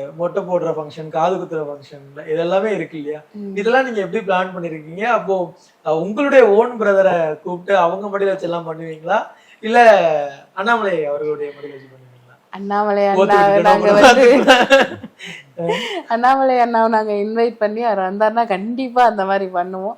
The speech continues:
Speaker 1: ஆ.
Speaker 2: But ஆனா அவருக்கு இருக்க நிறைய வேலை பளு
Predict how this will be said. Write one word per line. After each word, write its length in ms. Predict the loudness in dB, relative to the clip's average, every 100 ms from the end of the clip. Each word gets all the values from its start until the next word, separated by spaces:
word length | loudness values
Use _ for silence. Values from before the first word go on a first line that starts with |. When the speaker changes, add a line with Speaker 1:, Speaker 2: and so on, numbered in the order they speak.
| -14
Speaker 1:
ஆ. 40 | -16 -2
Speaker 2:
But 200 | 0 2
ஆனா 380 | 2 4 4 4
அவருக்கு 440 | 2 2 -2 -6
இருக்க 260 | -10 -4 -4
நிறைய 440 | -2 0 2 4
வேலை 480 | 4 2 0 0 0 0
பளு 420 | 0 0 -6